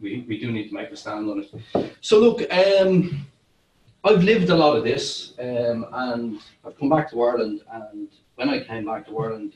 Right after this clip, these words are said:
uh, I B M reached out to me. And the background to me, work, working with I B M over the last, uh, six months, is based around I B M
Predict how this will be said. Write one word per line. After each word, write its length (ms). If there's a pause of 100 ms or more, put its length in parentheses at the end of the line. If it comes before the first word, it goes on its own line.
uh, 200
I 100
B 180
M 160
reached 300
out 200
to 60
me. 220 (1120)
And 140
the 40
background 520
to 100
me, 320
work, 260
working 260
with 140
I 140
B 100
M 220
over 280
the 80
last, 460
uh, 240
six 340
months, 480
is 580
based 280
around 400
I 60
B 160
M 280